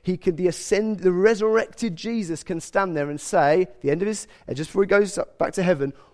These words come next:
"All authority in heaven," well, that was no question from the start,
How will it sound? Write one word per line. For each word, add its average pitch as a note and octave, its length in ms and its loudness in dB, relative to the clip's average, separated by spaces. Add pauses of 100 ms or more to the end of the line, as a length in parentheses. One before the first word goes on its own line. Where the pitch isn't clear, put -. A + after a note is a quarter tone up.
(200)
"All A3 640 4 (160)
authority F3 680 -2
in E3 220 -2
heaven," G3 760 0 (280)
well, C3+ 80 -6
that C3 140 0
was A#2 120 -6
no C3 200 -2
question C3 480 -8
from B2 180 -10
the A#2 80 -8
start, C3 380 0